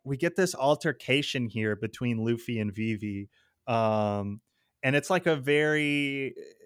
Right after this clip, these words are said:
th-, this is a clash that was bound to happen, I think, based on Vivi being a leader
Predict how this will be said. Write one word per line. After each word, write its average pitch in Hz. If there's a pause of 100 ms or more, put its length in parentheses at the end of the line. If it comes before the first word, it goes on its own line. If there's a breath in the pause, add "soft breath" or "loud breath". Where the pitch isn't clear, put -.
(260)
th-, 127
this 147
is 165
a 151
clash 127
that 120
was 120
bound 113
to 113
happen, 107
I 123
think, 135 (400)
based 120
on 110 (520)
Vivi 147
being 131
a 113
leader 113